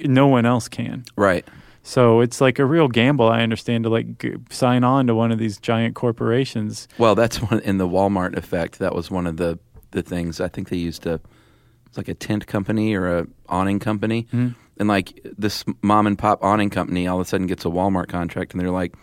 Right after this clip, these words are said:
Speaker 2: "Sweet. They answered all our prayers." They ordered, like, thirty thousand of these.
Speaker 1: Mm-hmm.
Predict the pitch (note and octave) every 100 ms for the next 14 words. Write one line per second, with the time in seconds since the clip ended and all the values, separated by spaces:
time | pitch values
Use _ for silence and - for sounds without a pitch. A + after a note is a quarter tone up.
0 | _ - - - C4 - - - _ _
1 | - A2+ C3+ D#3 C3+ C#3+ C3+ C#3+ C#3 B2+
2 | A2+ G#2 A2+ A2 G#2 - B2+ B2 A#2 A#2+
3 | A#2+ G#2+ F2 F2 E2+ - A#2+